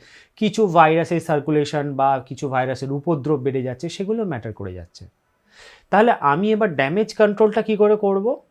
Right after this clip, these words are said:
বা কী কী স্টেপ নেব, কখন ডাক্তারের কাছে যাব, কখন বাড়ির সাপোর্টিভ কেয়ারে হয়ে যাবে, কোনটা নরমাল, কোনটা ডেঞ্জার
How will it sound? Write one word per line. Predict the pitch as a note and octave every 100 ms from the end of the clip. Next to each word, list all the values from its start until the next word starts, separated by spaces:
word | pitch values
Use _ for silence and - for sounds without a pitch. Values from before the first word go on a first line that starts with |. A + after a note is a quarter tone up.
| -
বা | E3+
কী | F#3 - A#3
কী | G3+ B3
স্টেপ | - A#3+ A3+
নেব, | D#3 A#2+ G2+ F#2 _
কখন | E3+ F3 G#3
ডাক্তারের | F#3+ F3+ - G3
কাছে | F#3+ F3+
যাব, | F3+ F3+ E3+ F3+
কখন | F3 D#3 E3+
বাড়ির | C#3 C#3+ D#3 D#3+ D#3 _ _
সাপোর্টিভ | - E3+ E3+ E3 D#3 -
কেয়ারে | D3 D3
হয়ে | C#3+ C3+ C3
যাবে, | C#3 C3 C#3+ C#3+ - _ _
কোনটা | - G3+ F3+ F3+
নরমাল, | D#3+ D#3 D#3+ D#3+ D#3+
কোনটা | D3+ C#3+ C#3+ C3+ C#3+
ডেঞ্জার | B2 A2+ C#3 D#3 D3